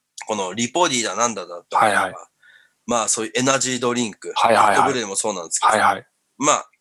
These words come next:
Speaker 1: 基本がですね、
Speaker 2: はい。
Speaker 1: え、すべて甘いっていうのがまず一つのポイントです。
Speaker 2: なるほど。
Speaker 1: 甘いです。
Speaker 2: うんうんうんうんうん。
Speaker 1: 甘いものじゃないと効かない。
Speaker 2: うんうんうんうん。
Speaker 1: 効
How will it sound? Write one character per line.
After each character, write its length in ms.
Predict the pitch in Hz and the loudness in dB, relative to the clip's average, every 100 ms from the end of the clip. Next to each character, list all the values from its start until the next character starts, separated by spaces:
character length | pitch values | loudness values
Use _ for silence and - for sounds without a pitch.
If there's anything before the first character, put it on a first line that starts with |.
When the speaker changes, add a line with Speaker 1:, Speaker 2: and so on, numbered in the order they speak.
| - | -2
Speaker 1:
基 140 | - 208 | 0 2
本 400 | 285 381 370 330 | 2 2 0 2
が 140 | 277 | 2
で 100 | 139 | 2
す 140 | - | -2
ね、 160 | 98 90 | -2 -2
Speaker 2:
は 160 | - 110 | 2 2
い。 60 | |
Speaker 1:
え、 60 | 110 | 0
す 240 | - - 254 | -4 -4 0
べ 160 | 190 | 0
て 340 | - 104 92 - | 0 -6 -6 -4
甘 360 | - 180 254 359 | 2 6 6 4
い 40 | |
っ 20 | 311 | 2
て 180 | _ 135 | _ 0
い 80 | |
う 40 | 120 | 0
の 80 | 104 | -2
が 120 | 101 | -2
ま 100 | 110 | -2
ず 80 | - | -2
一 180 | - | -6
つ 40 | - | -10
の 80 | 85 | -10
ポ 100 | 90 | -10
イ 40 | |
ン 40 | |
ト 60 | 78 | -2
で 80 | 123 | 4
す。 40 | |
Speaker 2:
な 60 | 123 | 6
る 60 | |
ほ 80 | 113 | 6
ど。 220 | 107 - - _ _ _ _ _ _ _ _ | 2 0 -10 _ _ _ _ _ _ _ _
Speaker 1:
甘 300 | - 180 233 | 0 4 4
い 80 | 160 | 0
で 100 | 101 | -4
す。 240 | - - | -6 -2
Speaker 2:
う 40 | 104 | -2
ん 20 | |
う 40 | |
ん 20 | 95 | -2
う 40 | |
ん 40 | |
う 20 | 98 | -6
ん 40 | |
う 40 | 90 92 95 92 90 92 | -8 -8 -8 -8 -8 -10
ん。 100 | - _ _ _ _ _ _ _ | -12 _ _ _ _ _ _ _
Speaker 1:
甘 320 | 160 226 302 | 6 8 8
い 120 | 320 320 | 6 2
も 140 | 320 | 2
の 100 | 240 | 2
じ 100 | 143 | 4
ゃ 60 | 143 | 4
な 140 | 170 | 4
い 80 | 156 | 2
と 60 | |
効 60 | 160 - | -4 -6
か 140 | - 95 | -6 -6
な 100 | 80 | -6
い。 140 | 82 _ - | -14 _ -4
Speaker 2:
う 40 | |
ん 60 | 104 | -2
う 20 | |
ん 20 | |
う 20 | 95 | -2
ん 60 | |
う 540 | 95 90 - 90 - | -4 -6 -6 -8 -6
ん。 60 | |
Speaker 1:
効 60 | 87 | -8